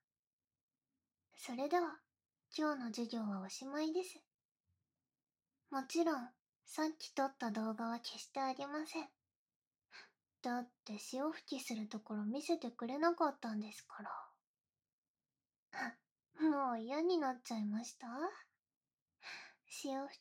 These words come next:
き、もう挑戦したくなくなっちゃいました？ところで私、とってもスマホの操作が早いんですけど、その分、誤操作が多いんですよ。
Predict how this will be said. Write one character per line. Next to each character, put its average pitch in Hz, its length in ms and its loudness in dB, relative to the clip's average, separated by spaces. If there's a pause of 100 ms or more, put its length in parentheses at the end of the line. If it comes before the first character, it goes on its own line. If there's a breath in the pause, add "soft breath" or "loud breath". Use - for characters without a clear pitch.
き、 - 260 -12 (500)
も 285 220 2
う 269 100 -6
挑 294 240 0
戦 311 300 0
し - 80 -8
た 330 140 2
く - 160 -10
な 240 160 -4
く - 140 -2
な 320 160 4
っ 349 60 2
ち 359 120 2
ゃ 339 40 8
い 302 100 2
ま 262 160 -8
し - 120 -16
た？ 262 100 -10 (2500 loud breath)
と 262 140 -4 (100)
こ 262 160 -2
ろ 285 160 2
で 262 140 0
私、 240 760 -6 (600)
と 247 100 -4
っ 220 100 -4 (300)
て 269 100 -4
も 294 200 0
ス - 160 -4
マ 254 160 -2
ホ 320 160 2
の 330 120 6
操 359 240 4
作 311 180 -2
が 247 80 -6
早 240 320 -2
い 277 100 -2
ん 269 80 -6
で 247 120 -4
す - 140 -12
け 226 160 -8
ど、 208 340 -6 (520)
そ - 220 -4
の 233 200 2
分、 240 300 -4 (480)
誤 226 160 2
操 302 260 6
作 320 180 2
が 208 140 -2
多 226 180 2
い 294 160 2
ん 339 60 6
で 339 120 6
す - 180 -8
よ。 220 260 -8